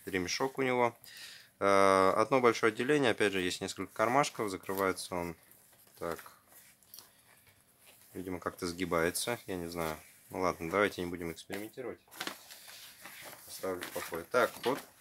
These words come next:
такая вот большая сумка. Даже не знаю. Тканевый чемодан, наверное, можно было бы обозвать. Скорее всего, так оно и есть. Здесь абсолютно никаких следов износа нет.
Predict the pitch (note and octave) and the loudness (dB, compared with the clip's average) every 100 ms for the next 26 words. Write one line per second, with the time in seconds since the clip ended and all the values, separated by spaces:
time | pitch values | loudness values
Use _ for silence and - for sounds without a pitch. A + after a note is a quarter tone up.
0 | - - B2 C3 C#3+ C3+ - - F#2 - | 0 4 8 10 10 10 4 -8 -6 6
1 | A2 B2+ - B2 G2+ - C#3+ E3+ - F#2 | 6 8 8 10 10 6 0 4 6 6
2 | - - - - - - - - - - | 4 -18 -14 -8 -8 -8 -14 -10 -10 -10
3 | - - - - - - - - - F#2 | -10 -10 -10 -12 -12 -18 -20 -18 -10 -10
4 | - G2 G2+ F#2+ E2+ - - F#5 - - | -6 -4 0 4 6 6 4 0 -2 -4
5 | - - - - - - G#2 G2+ G2 - | -6 -6 -10 -10 -8 4 4 6 2 2
6 | - G2 G2 F2+ E2 D#2+ E2 E2 E2 D#2+ | 2 2 2 0 2 0 0 -2 -4 -2
7 | E2 D#2 E2+ G2 A2+ D3+ E3 - - - | -2 0 2 2 4 2 0 -14 -16 -16
8 | - - - - - - - F#2+ F2+ - | -18 -16 -14 -14 -18 -14 -6 -4 -4 -4
9 | F#2 F2+ - F2+ F2+ F2+ E2+ - - - | -4 -2 -2 -2 -2 -2 -4 -8 -12 -10
10 | - - - - - - - - - - | -8 -8 -12 -20 -20 -20 -16 -14 -12 -6
11 | - C#3 A2+ - A2 A2 G2+ F#2 F#2 G#2 | -2 2 2 4 2 4 2 0 -2 -6
12 | - F#2+ F#2+ E2+ F2 F2 - D#2 D2 | -2 -2 -2 -6 -6 -6 -8 -12 -14